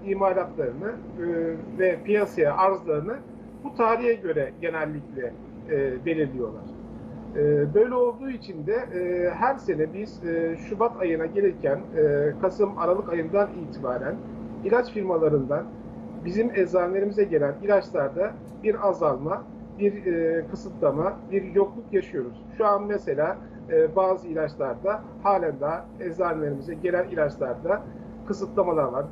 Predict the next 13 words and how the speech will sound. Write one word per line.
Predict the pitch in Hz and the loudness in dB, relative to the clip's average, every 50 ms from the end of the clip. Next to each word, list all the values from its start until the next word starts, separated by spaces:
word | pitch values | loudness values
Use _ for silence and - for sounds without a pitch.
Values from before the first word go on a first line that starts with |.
| - - | -8 -4
Birer, | 175 170 175 165 | 0 0 0 0
ikişer, | 175 - - - - 180 156 156 | -2 -6 -10 -4 0 2 2 2
üçer, | 175 170 - 185 165 156 160 | 0 -2 0 0 0 2 0
beşer | 170 151 - 185 156 | -2 0 0 2 2
adet | 139 139 139 117 113 - | 2 0 -2 -2 -4 -6
geliyor. | 117 104 101 107 123 135 - 170 | -10 -8 -6 -4 -4 -2 0 2
Bazı | 170 170 180 170 175 | 4 4 4 2 0
ilaçlar | 170 170 156 - - 175 165 | 0 0 -2 0 -2 -4 -2
halen | 156 170 175 160 165 165 165 165 | -2 -2 0 0 2 0 0 2
daha | 175 165 | 2 0
gelmiyor. | 165 170 185 175 151 127 120 131 160 202 226 - - - - - - - - - - | 2 2 2 2 0 -2 -6 -6 -8 -8 -8 -10 -12 -14 -14 -12 -12 -12 -12 -6 -2
Buradaki | 208 240 226 233 214 - - 208 202 180 165 156 - - | 0 2 2 2 2 0 0 -2 0 0 0 -2 -4 -10
sıkıntı | - - 214 196 - 208 190 185 - - 190 214 240 | -10 -8 -6 0 2 2 2 2 2 0 2 2 2